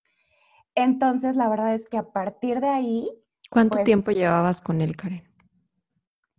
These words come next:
Speaker 1: Cinco años.
Speaker 2: Hijo, qué difícil.
Speaker 1: Sí, cinco años, este, pues, planes, ya sabes, o sea, realmente de todo, era una persona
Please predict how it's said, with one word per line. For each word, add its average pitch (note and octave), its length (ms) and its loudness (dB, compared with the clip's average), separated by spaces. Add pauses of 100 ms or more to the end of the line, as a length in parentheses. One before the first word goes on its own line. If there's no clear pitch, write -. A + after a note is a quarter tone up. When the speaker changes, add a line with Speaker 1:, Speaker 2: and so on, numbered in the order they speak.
Speaker 1:
Cinco A#3 280 -6
años. F#3+ 380 -10 (540)
Speaker 2:
Hijo, - 380 -4 (420)
qué F#3+ 120 -8
difícil. F3 420 -6
Speaker 1:
Sí, G#3+ 280 -2 (100)
cinco A#3 320 -4
años, B3+ 500 -4 (100)
este, G3 560 -12
pues, G#3+ 220 -4
planes, A#3 560 -2
ya F#3+ 160 -6
sabes, G3+ 420 -10
o F3 60 -16
sea, E3+ 240 -10
realmente F#3 680 -12 (440)
de F#3 160 -12
todo, A#3+ 500 0
era A3+ 220 -2
una G3+ 240 -8
persona F#3 640 -12